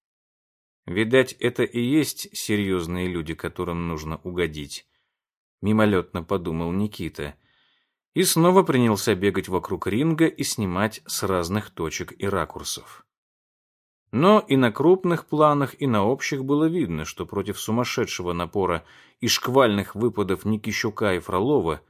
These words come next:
которыми они награждали противников то справа, то слева, никому устоять было не под силу. Обоих проигравших после жёстких нокдаунов унесли с ринга с перебитыми носами.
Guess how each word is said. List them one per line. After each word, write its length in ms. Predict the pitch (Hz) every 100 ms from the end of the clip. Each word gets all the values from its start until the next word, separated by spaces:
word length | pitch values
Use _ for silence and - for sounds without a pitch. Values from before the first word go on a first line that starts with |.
| _ _ _
которыми 480 | - 85 95 90 90
они 160 | 98 101
награждали 640 | 101 98 107 101 101 85
противников 720 | 82 92 87 92 87 82 85 -
то 160 | -
справа, 640 | - - 87 92 85 76
то 120 | - 143
слева, 600 | - 92 90 80 73 - _ _ _ _ _ _
никому 600 | 101 160 185 175 151 107
устоять 560 | 101 - 107 95 120 107
было 260 | 82 95 95
не 140 | 92
под 200 | 85 85
силу. 460 | - 78 69 67 - _ _ _ _ _
Обоих 460 | - 98 120 143 -
проигравших 720 | 120 117 107 120 127 - 110
после 280 | - 110 107
жёстких 500 | 95 117 117 - 95
нокдаунов 760 | 101 90 104 110 104 98 92 - _ _ _ _ _
унесли 500 | 107 131 127 123 147
с 140 | 127
ринга 540 | 110 131 127 113 107 - _
с 140 | -
перебитыми 640 | - 131 110 98 104 98 92
носами. 640 | 90 - 80 69 65 -